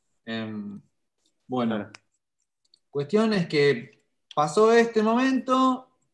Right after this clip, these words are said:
Speaker 1: y durante varios años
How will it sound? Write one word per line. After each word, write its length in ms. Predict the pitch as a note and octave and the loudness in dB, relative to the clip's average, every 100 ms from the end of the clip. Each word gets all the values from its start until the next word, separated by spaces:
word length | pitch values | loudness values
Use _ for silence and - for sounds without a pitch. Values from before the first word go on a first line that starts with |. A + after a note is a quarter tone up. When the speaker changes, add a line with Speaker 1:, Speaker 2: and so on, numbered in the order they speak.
| _ | _
Speaker 1:
y 1000 | D#3+ C#3 C3+ C3+ C3 B2+ B2+ B2 B2 A#2 - - _ _ _ _ _ - | -4 -2 0 0 0 0 -2 -4 -8 -6 -6 -6 _ _ _ _ _ -4
durante 420 | C#3 D3+ D#3 D#3+ | -2 0 0 2
varios 360 | F3 F#3+ F3+ | 4 4 4
años 480 | G3 A3 A#3 A#3 - | 2 4 2 0 -10